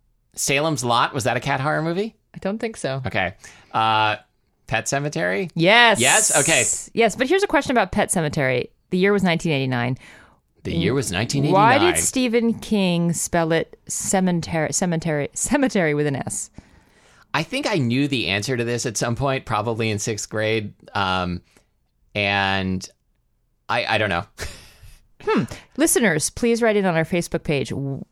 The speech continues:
Speaker 2: when you find this out, or we can Google it after, but
Speaker 1: Yep.
Speaker 2: that's no fun. So you guys come in, you can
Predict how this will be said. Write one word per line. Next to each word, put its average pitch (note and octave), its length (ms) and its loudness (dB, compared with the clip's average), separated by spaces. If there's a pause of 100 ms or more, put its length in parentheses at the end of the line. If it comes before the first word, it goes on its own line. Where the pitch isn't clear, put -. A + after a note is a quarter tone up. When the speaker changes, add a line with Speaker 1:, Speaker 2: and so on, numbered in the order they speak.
(140)
Speaker 2:
when D#3+ 200 -2
you D#3 80 -2
find D3 180 -2
this C#3+ 120 -2
out, C#3+ 100 0
or E3+ 100 2
we E3+ 120 2
can E3 100 -2
Google D#3+ 300 2
it D3 60 2
after, D#3+ 300 2
but E3+ 60 -2
Speaker 1:
Yep. D#3 60 0
Speaker 2:
that's D3+ 160 2
no D3+ 100 2
fun. A3+ 420 2
So A3 140 0
you A#3 140 0
guys C4+ 180 2
come G#3+ 220 2
in, G3+ 100 0
you A#3+ 100 0
can A#3+ 300 0